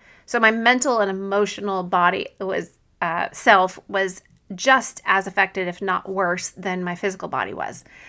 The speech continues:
So once I found that out, I was like, "My family does not deserve a, a person like this in their house. They're not safe with me. I have to cut gluten out." So I've been gluten-free, like, eight, nine years now.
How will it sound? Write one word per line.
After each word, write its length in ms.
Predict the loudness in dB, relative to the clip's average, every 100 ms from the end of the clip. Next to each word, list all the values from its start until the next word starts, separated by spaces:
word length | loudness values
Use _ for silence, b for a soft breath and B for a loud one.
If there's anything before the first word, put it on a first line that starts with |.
| B B B B
So 140 | 0 2
once 140 | 4
I 40 | 4
found 200 | 4 4
that 160 | 4
out, 240 | 4 2 0
I 80 | -2
was 100 | -2
like, 160 | -4
"My 100 | -4
family 260 | -2 -2 -2
does 180 | -4 -4
not 480 | -4 2 4 4
deserve 540 | 2 0 0 0 -4 -18 _
a, 140 | -2 -2 _
a 80 | -6
person 480 | -2 -2 0 -4 -6
like 180 | -8
this 220 | -4 -4 -4
in 140 | -4
their 120 | -6
house. 320 | -4 -2 -2
They're 140 | -4 -4
not 220 | -4 -6
safe 320 | -8 -8 -6
with 180 | -10 -8
me. 300 | -8 -8 -10 -4
I 140 | -4
have 180 | -4 -8
to 240 | -8 -8 -10 _ _ _
cut 220 | -8 -8
gluten 300 | -4 -6 -4
out." 200 | -6 -4
So 80 | -4
I've 80 | -2
been 120 | -2
gluten-free, 420 | -2 -4 -4 -2
like, 220 | -2 -4 -6
eight, 160 | -8
nine 220 | -6 -8
years 180 | -8 -8
now. 240 | -8 -8